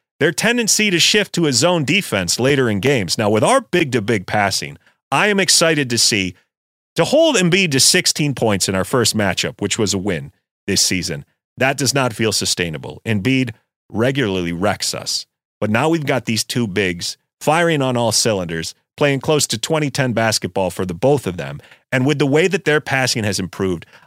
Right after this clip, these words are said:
I am dying to see how this Cavaliers team will fare if Philadelphia goes into some sort of zone defense against us. Also,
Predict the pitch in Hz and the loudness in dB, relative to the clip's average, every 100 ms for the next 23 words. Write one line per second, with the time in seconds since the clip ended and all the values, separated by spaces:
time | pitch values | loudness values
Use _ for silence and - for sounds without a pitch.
0 | _ 127 147 151 131 120 143 139 107 95 | _ -2 0 0 -2 0 0 2 0 0
1 | 95 - 123 120 113 113 - 113 104 101 | 0 0 0 2 2 0 0 -2 0 0
2 | 98 - - 85 80 - _ - 104 90 | -2 -2 -4 -6 -6 -10 _ -4 -2 -2
3 | - 95 78 71 _ _ _ _ 120 127 | 0 0 -2 -8 _ _ _ _ -2 -2
4 | - 117 101 95 90 - 85 80 87 87 | 0 0 0 0 -2 -2 -6 -4 -2 -2
5 | 90 82 - 85 80 - 82 76 73 - | -4 -4 -4 -4 -4 -4 -4 -6 -8 -12
6 | _ _ _ - 95 104 92 92 80 - | _ _ _ -6 0 0 0 -2 -6 -8
7 | 65 - - 78 78 71 - - - - | -8 -8 -8 -8 -8 -6 -6 -6 -10 -10
8 | _ - 139 185 - 120 71 | _ -2 2 4 4 2 0